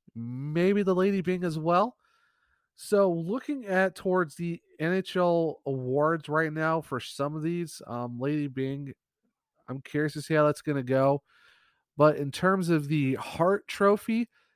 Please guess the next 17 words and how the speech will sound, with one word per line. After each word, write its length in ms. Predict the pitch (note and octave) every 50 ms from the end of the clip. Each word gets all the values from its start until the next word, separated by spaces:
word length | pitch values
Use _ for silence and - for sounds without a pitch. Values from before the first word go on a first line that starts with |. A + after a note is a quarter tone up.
| _ _ -
um, 340 | - C3+ C#3 C3+ C3 C3 C3+ -
as 240 | G2 F3 G#3+ A#3+ A3
of 80 | G3+
right 180 | G#3 G#3 G3+ F3+
now, 360 | F3 F3 E3+ E3+ E3 E3 D#3 - _ _ _ _ _ _ _ _ _ _ _ _ _ _ _ _ _ _ _ _ _ _ _ _ -
the 260 | D#3 D#3 D#3 D#3 D#3
odds-on 420 | - D3 D#3+ F3 F3 E3+ E3 D#3+ C#3+
favorite 480 | - - C#3 C#3+ D3 D3 D#3 D#3 - -
for 300 | - - D#3+ E3+ F3 D#3+
the 380 | C#3+ C3 C3 C3+ C3 B2+ B2
Hart 420 | A#2+ A2 - - D3+ D#3 E3+ E3 - C#3+
right 160 | D3 D3 D3
now 100 | D3 C#3+
is 120 | C3 A#2+ -
Austin 380 | C#3 D3 D3+ C#3+ - D3 C3 B2+
Matthews, 560 | C3 C3 C#3 C#3+ - - D3+ D3 C#3+ - C3
which, 340 | C3 C3 B2+ - - -